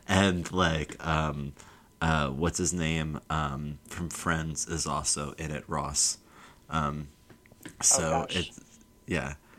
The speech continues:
Speaker 1: it's, uh, well, David Schwimmer. There you
Speaker 2: Yeah.
Speaker 1: go.
Speaker 2: Yeah, it was gonna drive me nuts. <laughs>
Speaker 1: Yeah, and if I can bring to H B O, Curb Your Enthusiasm, he was on the fourth season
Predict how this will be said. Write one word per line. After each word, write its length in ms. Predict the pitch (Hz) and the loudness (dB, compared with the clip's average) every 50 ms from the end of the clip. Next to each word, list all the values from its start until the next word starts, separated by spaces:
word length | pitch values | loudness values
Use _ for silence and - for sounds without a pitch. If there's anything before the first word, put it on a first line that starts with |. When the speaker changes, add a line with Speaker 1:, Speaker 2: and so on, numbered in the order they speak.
| - - - - _ - - - - | -20 -20 -20 -20 _ -20 -16 -6 -2
Speaker 1:
it's, 440 | 98 95 82 - - - - - - - | -2 -2 2 4 6 6 6 6 4 0
uh, 400 | 110 92 85 80 80 76 69 - - - - | 0 2 2 2 0 -2 -4 -8 -10 -4 0
well, 420 | 104 98 90 78 - - - 87 - - | 2 2 2 0 -2 -6 -8 -10 -4 2
David 420 | - 104 101 98 87 95 98 90 | 6 6 6 6 6 4 2 2
Schwimmer. 580 | 82 - - - 92 87 82 78 73 69 69 73 78 90 | 2 2 2 2 2 2 2 0 -2 -6 -8 -8 -6 -4
There 160 | - 85 78 | -2 -2 0
you 80 | 78 - | 0 2
Speaker 2:
Yeah. 280 | - 123 117 - 107 - | 6 8 8 8 8 6
Speaker 1:
go. 40 | - - - - - - - - - - - - - - | 4 -2 -16 -20 -20 -20 -20 -20 -20 -20 -20 -2 4 6
Speaker 2:
Yeah, 140 | 117 110 110 | 6 8 8
it 40 | |
was 120 | 117 120 - | 6 4 4
gonna 200 | - 139 131 131 | 6 6 6 8
drive 240 | 131 131 127 127 123 | 8 8 8 8 6
me 80 | 120 | 2
nuts. 440 | 117 117 117 117 117 - - - - - | 2 4 4 4 4 2 -2 -4 -4 -6
<laughs> 60 | - - - - - - - - - - | -8 -8 -8 -8 -8 -8 -10 -8 -4 2
Speaker 1:
Yeah, 220 | 85 - 175 107 - | 4 4 4 4 4
and 160 | - 107 107 | 6 8 8
if 80 | 120 113 | 10 8
I 100 | 123 120 | 8 6
can 120 | 123 120 | 6 6
bring 320 | - 127 123 120 120 104 - | 6 6 6 6 4 2 0
to 120 | - 120 | 2 4
H 300 | 113 110 104 - - - | 6 6 6 4 4 6
B 140 | - 107 107 | 8 8 10
O, 240 | 110 104 95 90 87 | 10 10 8 6 4
Curb 300 | - - - 104 101 98 | 4 2 2 4 4 4
Your 100 | 98 98 | 4 2
Enthusiasm, 880 | 90 80 - 104 104 101 95 90 92 90 85 85 80 78 85 82 82 | 2 2 4 4 4 6 6 6 6 6 6 6 4 2 0 -2 -4
he 140 | 76 73 92 | -2 -2 0
was 160 | 90 90 82 | 2 2 2
on 240 | 92 90 90 87 82 | 2 2 0 0 -2
the 100 | 78 80 | -4 -4
fourth 380 | 80 - - 98 92 90 - - | -4 0 2 4 4 4 2 0
season 580 | - 107 107 107 92 87 82 78 80 71 53 | 0 2 2 2 0 0 -2 -2 -4 -6 -8